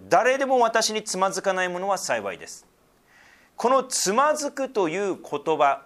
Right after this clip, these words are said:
ギリシャ語で、えー、今英語になっているスキャンダルの元々の言葉になっています。スキャンダルです。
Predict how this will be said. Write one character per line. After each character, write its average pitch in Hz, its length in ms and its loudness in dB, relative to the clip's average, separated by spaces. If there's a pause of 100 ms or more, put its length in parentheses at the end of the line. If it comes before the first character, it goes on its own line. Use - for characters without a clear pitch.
(460)
ギ 160 160 -2
リ 262 160 0
シ - 100 0
ャ 254 80 2
語 226 180 0
で、 226 380 0 (560)
え 127 400 -2 (100)
ー、 208 60 -4
今 226 260 2
英 214 180 4
語 220 140 0
に 214 80 -4
な 208 100 2
っ 202 100 -6
て 160 100 -4
い 135 40 -4
る 98 120 -10
ス - 240 -12
キ - 100 0
ャ 302 100 4
ン 254 180 -4
ダ 123 120 4
ル - 160 -8 (800)
の 254 260 0 (320)
元 165 260 -6
々 240 220 -4
の 254 80 -4
言 - 220 -12
葉 117 60 2
に 98 80 -8
な 82 80 -12
っ - 40 -18
て - 100 -20
い - 20 -20
ま - 80 -20
す。 - 180 -16 (1800)
ス - 180 -6
キ - 100 -4
ャ 220 100 0
ン 240 100 -6
ダ 143 100 0
ル 92 100 -8
で - 80 -18
す。 - 200 -16